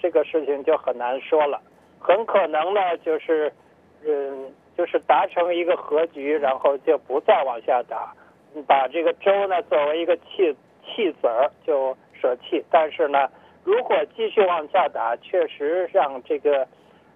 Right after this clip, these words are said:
呃，执政党颜面扫地，因为这个恐怕像周永康这样的常委还不止一个。那么如果一个一个打下去，确实可能对这个，或者是造成高层的分裂啊，或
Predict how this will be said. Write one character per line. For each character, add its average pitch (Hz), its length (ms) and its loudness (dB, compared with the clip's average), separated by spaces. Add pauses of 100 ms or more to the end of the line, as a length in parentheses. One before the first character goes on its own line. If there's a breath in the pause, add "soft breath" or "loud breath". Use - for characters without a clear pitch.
(120)
呃， 135 160 0
执 160 240 -2
政 180 240 2
党 131 340 0
颜 139 160 0
面 160 300 0
扫 120 180 0
地， 156 320 -4
因 156 140 -4
为 170 300 0
这 - 140 -10
个 147 200 0
恐 143 280 -4
怕 165 320 0 (320 soft breath)
像 180 160 4 (100)
周 214 100 2 (320)
永 151 120 -4
康 202 360 -2
这 196 160 2
样 165 320 -2
的 151 240 2
常 151 320 -2
委 123 260 0
还 - 140 0
不 180 240 -6
止 127 260 -8
一 123 140 -12
个。 190 200 0 (520)
那 160 80 -4
么 170 100 4
如 170 160 0
果 180 180 2
一 147 140 -2
个 226 160 2
一 185 80 0
个 175 140 0
打 113 260 -4
下 151 200 4
去， 160 220 -2 (460 soft breath)
确 165 160 2
实 151 220 -2
可 135 220 -4
能 131 300 -6
对 156 360 0
这 147 140 -6
个， 131 320 -4
或 - 200 2
者 156 160 0
是 147 120 -4
造 165 240 2
成 151 220 -4
高 170 280 4
层 147 160 -4
的 156 100 0
分 180 280 -2
裂 190 160 0 (100)
啊， 139 260 -2 (360 soft breath)
或 202 120 2